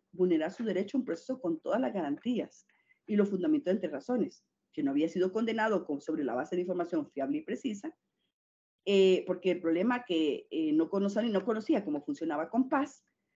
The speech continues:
que se vulneró su derecho a obtener una sentencia individualizada, porque es una sentencia que una máquina tiró con base a un algoritmo, y que su género se tuvo en cuenta de manera indebida, porque él era de piel oscura,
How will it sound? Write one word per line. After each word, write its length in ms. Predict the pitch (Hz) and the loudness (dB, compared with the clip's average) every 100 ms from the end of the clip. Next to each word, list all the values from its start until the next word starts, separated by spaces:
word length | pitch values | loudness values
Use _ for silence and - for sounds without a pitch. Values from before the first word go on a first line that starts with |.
| _ | _
que 140 | - 220 | -2 0
se 100 | 208 | 2
vulneró 640 | 202 180 151 175 277 302 | 4 4 4 6 4 2
su 140 | - | 0
derecho 240 | 170 160 202 | 2 2 -2
a 40 | |
obtener 220 | 202 220 | -6 -4
una 140 | 208 190 | -2 -4
sentencia 400 | 139 - 147 190 | -6 -8 -6 -4
individualizada, 840 | 185 202 220 269 - 214 277 - _ - | -2 0 2 2 2 2 2 0 _ -8
porque 440 | 185 - 139 123 | -6 -4 -6 -4
es 100 | 151 | -4
una 140 | 151 151 | 0 -2
sentencia 480 | 170 165 160 185 185 | -4 -6 -4 -4 -4
que 160 | 143 | -4
una 140 | 151 156 | -2 -2
máquina 340 | 156 - 170 | -2 -4 -6
tiró 380 | 185 180 294 - - | -2 -2 -2 -4 -10
con 360 | 165 - 160 | -10 -10 -6
base 220 | 151 151 | -4 -2
a 40 | 170 | -2
un 60 | |
algoritmo, 440 | 180 208 277 233 349 - _ _ _ _ | -2 0 0 4 2 0 _ _ _ _
y 100 | 233 | -10
que 220 | 202 226 214 | 0 2 2
su 160 | 214 | -4
género 500 | 202 226 277 359 359 _ _ _ _ | -2 0 2 2 -2 _ _ _ _
se 160 | _ 196 | _ -6
tuvo 240 | - 180 | 0 0
en 120 | 214 202 | 0 0
cuenta 320 | 220 320 277 | 2 2 2
de 100 | 190 | 0
manera 240 | 156 180 | 0 0
indebida, 460 | 226 196 175 349 - | 0 0 2 2 2
porque 180 | - 160 | -4 -2
él 60 | |
era 160 | 160 196 | 0 0
de 60 | 196 | 0
piel 220 | 214 254 | -2 -4
oscura, 360 | - 311 381 | 0 0 0